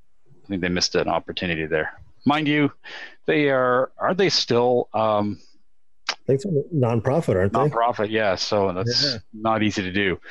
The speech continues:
Speaker 1: Um, I, I noticed that a lot of the data, when you click on About This Capture,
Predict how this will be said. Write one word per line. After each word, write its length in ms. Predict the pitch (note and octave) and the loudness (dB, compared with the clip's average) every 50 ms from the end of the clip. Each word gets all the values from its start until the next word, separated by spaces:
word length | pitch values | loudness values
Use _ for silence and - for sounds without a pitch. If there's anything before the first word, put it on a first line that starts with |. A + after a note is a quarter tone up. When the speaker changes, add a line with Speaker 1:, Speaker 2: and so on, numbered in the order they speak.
| - - - - - - - - - | -10 -10 -10 -10 -12 -16 -14 -8 -4
Speaker 1:
Um, 320 | F#2+ F#2+ F#2 F#2 F2+ G2 - - | 0 2 2 2 0 -2 -2 -2
I, 180 | - A#2 A2+ B2+ | -2 0 0 0
I 120 | A2+ B2+ | 0 2
noticed 420 | C3 C#3 D3 D3 D#3 C#3+ - - - | 2 4 4 4 4 2 0 0 0
that 100 | C#3+ B2+ | 0 2
a 60 | B2 | 2
lot 200 | A#2 B2+ C3 C3+ | 2 2 2 2
of 80 | C3+ | 2
the 80 | G#2 C3+ | 0 0
data, 400 | A2 D3+ F3 F#3+ C#3+ C#3 D3 D#3+ - | 0 2 2 2 2 2 0 -2 -4
when 80 | - A2 | -6 -6
you 80 | A2+ | -6
click 240 | - - C#3 B2+ - | -4 -2 -4 -2 -2
on 80 | A#2+ A#2 | -2 -4
About 320 | A2 F#2 - A2+ A#2 - | -2 0 0 -2 -2 0
This 160 | - A2 - | -2 -4 -2
Capture, 640 | - - - A#2 A#2+ A#2+ - - - B2+ A2 G#2 - | -2 -2 -2 -2 -2 -2 -2 -2 0 0 0 -2 -2